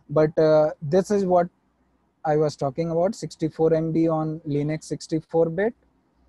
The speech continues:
and just it's a window, so it's O S dependent too. So these are subject to change, because previously what used to happen is, you know, uh, in previous Go version,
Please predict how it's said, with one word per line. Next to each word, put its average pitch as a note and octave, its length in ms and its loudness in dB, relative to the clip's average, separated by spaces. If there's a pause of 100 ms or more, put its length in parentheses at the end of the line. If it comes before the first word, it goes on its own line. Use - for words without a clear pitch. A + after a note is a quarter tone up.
(200)
and D#3 180 -2
just E3 300 2 (380)
it's D#3+ 240 -8
a E3 180 4
window, D#3+ 480 0
so E3 260 2
it's D#3+ 240 -2 (100)
O D#3+ 140 4
S F3 160 4
dependent F#3 680 -2 (360)
too. A3 260 -2 (460)
So E3+ 220 2
these F3+ 400 2 (160)
are E3+ 400 4 (160)
subject D#3 520 -2
to F#3 120 0
change, F#3 420 -2
because D#3+ 300 0
previously D#3+ 600 -2
what D#3 300 0
used E3 280 -4
to E3 100 -2
happen D#3+ 420 -2
is, D#3+ 400 -8
you D3 140 -4
know, D3+ 240 -8 (440)
uh, D#3+ 60 -6
in D#3+ 260 -4
previous D#3+ 440 0
Go D#3 240 2
version, F3 500 -4